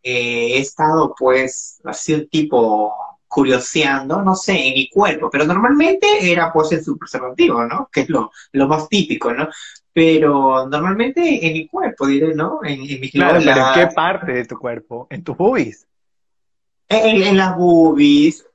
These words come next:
Speaker 1: Y si de repente, pues, por ahí, pues, no es mi novio, puede ser mi rostro, porque mi rostro no puede venir cualquier cosa que no sea
Speaker 2: Claro,
Speaker 1: conocida.
Speaker 2: o-,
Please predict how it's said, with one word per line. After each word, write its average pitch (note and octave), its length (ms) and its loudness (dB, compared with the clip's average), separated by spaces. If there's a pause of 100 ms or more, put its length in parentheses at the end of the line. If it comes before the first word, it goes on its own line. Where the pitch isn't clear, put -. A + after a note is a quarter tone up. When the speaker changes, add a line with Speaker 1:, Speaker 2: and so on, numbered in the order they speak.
Speaker 1:
Y G3 160 0
si G3 160 0
de F#3+ 120 4
repente, F3+ 840 -2
pues, C3+ 360 -6
por B2 160 -2
ahí, C3 140 -2
pues, B2 240 -8
no B2 140 -6
es A#2+ 220 -6
mi A#2 100 -20
novio, C3 300 -4
puede A#2+ 160 -6
ser A#2 160 -8
mi G#2+ 100 -12
rostro, A#2 440 -4
porque - 180 -8
mi A2+ 100 -4
rostro B2+ 300 -2
no A#2 140 -4
puede A#2+ 240 0
venir A#2 240 -4
cualquier A#2 440 -4
cosa B2 320 -4
que B2 100 -6
no A#2 100 -8
sea A#2+ 400 -4 (180)
Speaker 2:
Claro, A#2 300 0
Speaker 1:
conocida. C3 480 0
Speaker 2:
o-, C3+ 100 -6